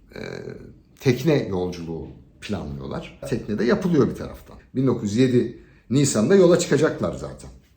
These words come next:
Teknenin yapılmasını bekliyorlar. Bu arada yolculuk hazırlıkları yapıyorlar. Şimdi bu tök-, bu şeyi, e, Brown'u kendi küçük Spray isimli o San Francisco körfezinde dolaştıkları tekneye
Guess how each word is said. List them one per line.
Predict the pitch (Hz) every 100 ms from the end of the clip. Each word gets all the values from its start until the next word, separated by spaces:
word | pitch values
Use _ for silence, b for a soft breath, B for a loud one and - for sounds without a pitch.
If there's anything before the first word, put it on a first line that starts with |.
| _
Teknenin | 92 - 101 139
yapılmasını | 135 - 110 98 - 95 78
bekliyorlar. | - 69 - - -
Bu | 170
arada | 127 110 202 214 B B -
yolculuk | 156 147 151 120
hazırlıkları | 95 87 85 - 73
yapıyorlar. | 67 - 64 - - _ _ _ _ _ - B B B B
Şimdi | - 131 139 135 - -
bu | 107
tök-, | - 147 - 127
bu | 120 139 -
şeyi, | - 123 127 127 117
e, | 107 95
Brown'u | 123 127 127 123
kendi | - 120 117
küçük | 117 - 135 -
Spray | - - - 127
isimli | 117 - 120 120 120
o | 104
San | 101 117 107
Francisco | 120 110 117
körfezinde | - 110 113 104 110 101
dolaştıkları | 107 104 - 117 -
tekneye | - - 113 123